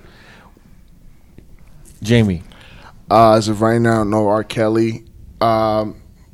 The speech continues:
Speaker 2: I s-, probably in a year or two probably will play, like, uh, "Step in the Name of Love" or something, the happy songs.
Speaker 1: Mm-hmm.
Speaker 2: Um, sh-,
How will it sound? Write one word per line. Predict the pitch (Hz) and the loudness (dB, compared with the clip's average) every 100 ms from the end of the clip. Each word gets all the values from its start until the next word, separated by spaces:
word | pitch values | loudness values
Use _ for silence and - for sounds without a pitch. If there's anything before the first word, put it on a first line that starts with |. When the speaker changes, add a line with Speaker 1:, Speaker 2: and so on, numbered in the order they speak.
| - - - - - | -20 -20 -20 -20 -8
Speaker 2:
I | - | -4
s-, | 143 - | -2 -2
probably | - 160 156 147 147 135 127 - - 117 | 0 4 6 6 2 -2 -4 -8 -10 -4
in | 123 | -2
a | |
year | 117 113 123 | -2 2 2
or | 120 | 2
two | - 117 | 0 0
probably | - 113 113 | 2 2 2
will | 110 | -2
play, | 107 120 110 | -2 -2 0
like, | 110 104 - - - - - - - - | 0 -2 -4 -14 -20 -20 -20 -20 -20 -4
uh, | 82 80 - | 0 0 0
"Step | - - 113 110 | -6 -2 -2 -2
in | |
the | 110 | -2
Name | 107 107 | -2 -4
of | 101 | -4
Love" | 98 104 | -4 -4
or | 101 | -4
something, | 101 101 107 107 - | -8 -10 -10 -12 -6
the | 113 | -2
happy | 117 117 113 | 0 0 0
songs. | - 110 107 107 - - - - | -2 -2 -2 -4 -10 -14 -20 -16
Speaker 1:
Mm-hmm. | 101 104 98 98 - - 110 | -12 -10 -10 -14 -20 -2 2
Speaker 2:
Um, | 117 110 110 101 87 - - - - - - - - - - - - | 4 6 4 0 -8 -16 -20 -20 -20 -20 -20 -20 -20 -20 -20 -20 -10
sh-, | - - - | -4 -4 -4